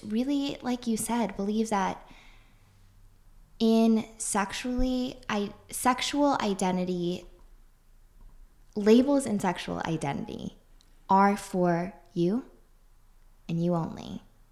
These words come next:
And if you wanna share that with somebody so that you feel seen, heard,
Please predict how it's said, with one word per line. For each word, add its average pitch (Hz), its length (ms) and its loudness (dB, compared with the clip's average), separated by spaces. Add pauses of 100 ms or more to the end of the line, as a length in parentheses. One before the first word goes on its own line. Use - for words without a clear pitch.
(160)
And 175 80 0
if 180 140 -2
you 226 80 0
wanna 262 200 2
share 175 360 0
that 190 240 0
with 233 160 -6
somebody 220 640 -2 (280)
so - 140 -2
that 185 160 -4
you 175 140 -6
feel 165 600 -4
seen, 175 480 0
heard, 170 420 -2